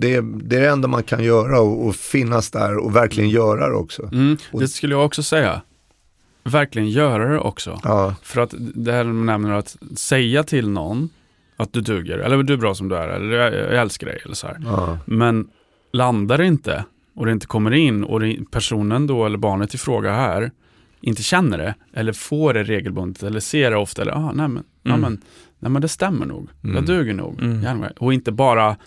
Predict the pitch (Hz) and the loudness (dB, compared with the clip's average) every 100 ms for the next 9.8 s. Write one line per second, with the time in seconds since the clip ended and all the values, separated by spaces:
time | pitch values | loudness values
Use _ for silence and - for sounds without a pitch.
0 | _ - 131 - 110 131 139 135 113 - | _ -2 -2 0 -2 0 2 0 -2 -2
1 | 101 123 117 - - _ - - _ - | -2 -2 0 -4 -4 _ -8 -8 _ -8
2 | - 180 127 139 139 120 107 135 131 139 | -4 0 2 2 2 4 4 4 2 2
3 | 131 120 175 151 - 87 101 - - - | 2 2 2 0 -2 -4 -4 -10 -20 -20
4 | - - - _ _ _ _ _ _ _ | -20 -20 -20 _ _ _ _ _ _ _
5 | - 123 143 123 120 - 120 110 110 139 | 0 4 4 6 4 4 4 4 2 -2
6 | - - - - - _ - 110 107 151 | -16 -20 -20 -20 -20 _ -4 0 2 2
7 | 165 - 120 107 95 110 104 - - 104 | 0 0 2 2 0 0 0 -2 -6 -6
8 | - - 98 98 90 92 110 107 - 107 | -4 -4 -4 -4 -4 -2 -2 -4 -8 -10
9 | - 92 92 92 101 110 98 90 | -8 -8 -4 0 2 4 2 0